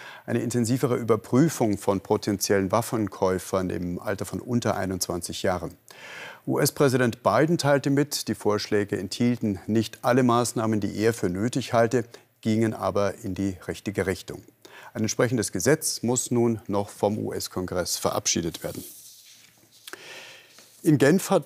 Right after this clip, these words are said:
vor dem Hintergrund von Ukraine-Krieg und Corona-Pandemie die Ministerkonferenz der Welthandelsorganisation begonnen. Zu den größten Streitthemen bei den Gesprächen der einhundertvierundsechzig Mitgliedsländer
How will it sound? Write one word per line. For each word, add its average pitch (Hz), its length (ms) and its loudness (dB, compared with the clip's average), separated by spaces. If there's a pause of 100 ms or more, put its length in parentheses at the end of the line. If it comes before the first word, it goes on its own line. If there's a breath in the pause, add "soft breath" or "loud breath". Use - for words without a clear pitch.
(140)
vor - 180 4
dem 143 100 4
Hintergrund 135 500 2
von 143 300 2
Ukraine-Krieg 127 880 0
und 117 200 -6
Corona-Pandemie 110 1160 0
die 113 80 -2
Ministerkonferenz 117 960 0
der 107 180 4
Welthandelsorganisation 90 1200 -2
begonnen. 85 460 -10 (600 loud breath)
Zu 120 120 4
den 117 160 6
größten 135 440 2
Streitthemen 156 760 2
bei 135 140 4
den 139 100 4
Gesprächen 120 640 2
der 107 360 2
einhundertvierundsechzig 110 1080 0
Mitgliedsländer 117 720 2